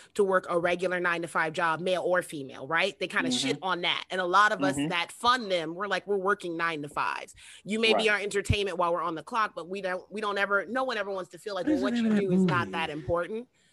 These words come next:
Speaker 1: Um, but she could have said that in a different way because I think
Speaker 2: She
Speaker 1: when
Speaker 2: could, yeah.
Speaker 1: you're, when you're a woman and you travel in those circles and you have whatever money you're making now,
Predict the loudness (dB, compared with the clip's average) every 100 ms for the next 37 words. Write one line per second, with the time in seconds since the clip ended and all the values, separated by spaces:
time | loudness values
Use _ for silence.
0 | _ _ _ 0 2 2 0 -2 -2 -2
1 | -4 -2 -2 -2 -4 0 -2 -2 -2 -4
2 | -2 -4 -4 -2 -2 -2 -6 -6 -6 -4
3 | -6 0 2 4 4 4 4 0 -6 _
4 | _ _ _ 0 4 6 4 2 0 0
5 | -2 -2 -4 -4 -6 -2 -2 -2 -2 -4
6 | -4 -6 -6 -8 -8 -10 -8 -8 -4 -2
7 | -2 -4 -4 -4 -4 -4 -6 -8 -6 -4
8 | -2 -2 -4